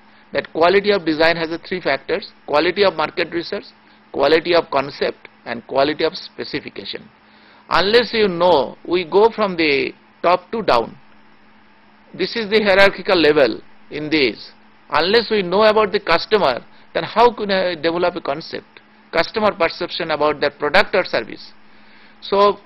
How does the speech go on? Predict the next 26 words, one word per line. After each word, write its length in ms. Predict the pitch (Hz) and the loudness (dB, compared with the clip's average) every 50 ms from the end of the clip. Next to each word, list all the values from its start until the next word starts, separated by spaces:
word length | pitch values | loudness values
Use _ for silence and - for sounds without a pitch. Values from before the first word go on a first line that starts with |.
| - - - _ _ - | -20 -20 -20 _ _ -6
market 360 | 156 160 180 185 - 214 196 | -2 -2 0 0 0 0 0
research 300 | 196 202 196 214 196 180 | 0 -2 -2 -2 -2 -2
is 140 | 180 165 - - | -2 -4 -4 -2
first, 400 | 151 143 156 160 - - - - _ _ _ _ _ _ _ - | 0 0 -2 -2 -6 -16 -20 -20 _ _ _ _ _ _ _ -12
then 340 | 127 120 170 196 220 220 | -4 0 2 2 2 2
quality 400 | 202 202 185 180 180 185 165 180 | 2 4 4 4 4 2 2 2
of 140 | 180 170 165 | 2 2 2
concept 580 | - 156 147 151 - - 165 156 - - - - _ _ _ _ - - | 0 -2 -2 -2 -4 -4 -4 -4 -6 -8 -18 -20 _ _ _ _ -4 0
that 180 | 147 143 - | 0 0 0
has 240 | - 156 151 151 143 - | -2 -4 -4 -4 -6 -8
to 80 | 165 | -10
be 100 | 147 147 | -8 -4
developed 500 | 131 139 143 156 180 185 185 180 160 156 | -2 -2 0 2 2 2 2 2 2 2
by 100 | 160 165 | 0 2
the 140 | 160 156 151 | 2 2 0
organization 680 | 147 147 170 160 160 160 170 175 170 - 190 180 170 - _ _ _ - | 0 0 0 -2 0 0 -2 -2 -4 -6 -8 -10 -12 -18 _ _ _ -10
who 100 | 147 151 | -8 -6
is 200 | 151 147 139 143 | -6 -6 -4 -6
interested 540 | 147 147 147 175 190 190 - - 180 175 | -8 -6 -4 -4 -4 -4 -4 -6 -8 -8
in, 300 | 170 170 156 143 139 - - - | -8 -10 -12 -12 -14 -18 -18 -20
uh, 420 | - - - - - - - - | -18 -18 -16 -16 -16 -16 -8 -4
delivering, 440 | 135 139 151 165 165 160 151 151 - - - - - - - - | -2 0 0 0 0 0 -2 -4 -8 -16 -20 -20 -20 -20 -16 -12
interested 600 | - 151 156 151 165 160 160 - - 170 156 151 202 - - - _ _ _ _ _ _ - | -10 -10 -6 -4 -2 -2 -2 -4 -4 -8 -8 -8 -8 -14 -20 -20 _ _ _ _ _ _ -12
in 200 | - 135 139 135 | -10 -10 -10 -8
creating 400 | - 160 160 156 156 160 151 151 | -6 -2 -2 0 0 -2 -2 -4
interrelationship 920 | 151 151 139 170 165 160 165 156 160 151 - 170 151 143 - 143 123 110 | -6 -2 0 2 2 2 2 0 -2 -2 -4 -6 -6 -6 -4 -4 -4 -4